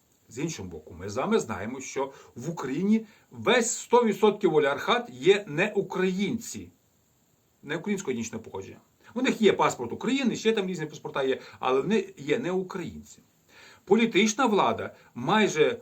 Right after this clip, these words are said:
тотально є, знову, не українці. Президент, міністр оборони, ну і пішло, пішло, поїхало. Е,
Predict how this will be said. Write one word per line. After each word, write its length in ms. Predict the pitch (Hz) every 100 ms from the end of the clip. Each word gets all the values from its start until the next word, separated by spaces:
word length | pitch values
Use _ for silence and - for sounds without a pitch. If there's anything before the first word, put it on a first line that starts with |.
| -
тотально 520 | 147 - 185 254 254
є, 400 | 208 147 131 180
знову, 360 | - 117 98 95
не 200 | 110 123
українці. 640 | 220 220 196 110 87 - -
Президент, 800 | - 147 180 208 240 233 220 190
міністр 300 | 180 156 165
оборони, 640 | 185 226 220 208 202 196
ну 100 | 233
і 80 | 220
пішло, 280 | 185 - 127
пішло, 160 | -
поїхало. 340 | 113 95 - - - - - - - - _ 123
Е, 500 | 123 131 131 135